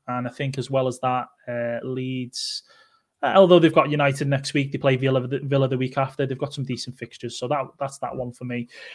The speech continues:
But, uh, a quick mention of the up-and-coming,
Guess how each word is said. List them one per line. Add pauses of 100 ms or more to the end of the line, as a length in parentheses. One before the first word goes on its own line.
(160)
But,
uh,
a
quick
mention
of
the
up-and-coming,